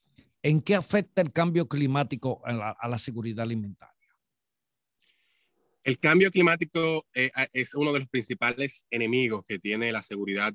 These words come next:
Speaker 2: eh, alimentaria, y es porque, eh, la va-, la variabilidad que existe actualmente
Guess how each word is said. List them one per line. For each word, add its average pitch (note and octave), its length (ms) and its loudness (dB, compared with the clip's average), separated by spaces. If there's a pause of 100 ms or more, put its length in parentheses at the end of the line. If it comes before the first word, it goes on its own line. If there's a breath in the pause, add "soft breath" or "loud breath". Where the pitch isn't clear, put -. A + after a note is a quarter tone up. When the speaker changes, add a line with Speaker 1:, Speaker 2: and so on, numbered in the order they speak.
Speaker 2:
eh, G2+ 180 -6
alimentaria, F#2+ 920 -4
y A2 140 0
es A2+ 140 -2
porque, B2 600 0
eh, G#2+ 220 -2
la A2+ 140 2
va-, A#2 200 -4
la A2+ 140 0
variabilidad A#2 800 -2
que C#3+ 60 0
existe A#2+ 480 -6
actualmente G2+ 800 -4